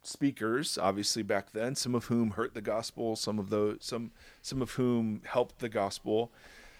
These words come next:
And then, um, you have, uh, the i-, the, the idea, and this is where I think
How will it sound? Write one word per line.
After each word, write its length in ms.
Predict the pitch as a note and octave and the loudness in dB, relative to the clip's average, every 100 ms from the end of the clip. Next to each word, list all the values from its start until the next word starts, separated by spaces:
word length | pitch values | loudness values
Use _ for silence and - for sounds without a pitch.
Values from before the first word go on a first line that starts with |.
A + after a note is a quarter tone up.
| - - - - - _ - | -20 -20 -20 -20 -20 _ 2
And 140 | D3+ | 8
then, 440 | G3 D4+ E3 E3+ F3+ - - - | 10 10 8 6 2 -2 -8 2
um, 600 | D3+ D3 C#3+ C3 A#2+ B2 | 6 8 8 6 4 -2
you 320 | - C#3 D#3 D3 | -4 0 2 2
have, 680 | - D#3+ E3 E3 D3+ C3 - | 2 2 4 4 2 -2 -2
uh, 600 | B2+ A#2+ A#2+ A2 G#2 G2 - - _ - | 2 4 2 2 0 -4 -6 -14 _ -10
the 160 | A#2+ C#3 | 2 6
i-, 160 | C#3 C#3+ B2 | 6 6 4
the, 360 | C3 C3 C#3 | 6 6 6
the 180 | B2+ C3+ | 2 4
idea, 600 | C3 C#3+ A#2 G3+ C#3 G#2 | 4 2 -2 0 4 6
and 240 | G#2+ C3 C#3 | 6 4 6
this 180 | C4 - | 6 6
is 160 | G3+ | 4
where 200 | D#3 C#3+ | 6 8
I 60 | B2 | 6
think 360 | - C#3+ B2+ | 2 -4 -4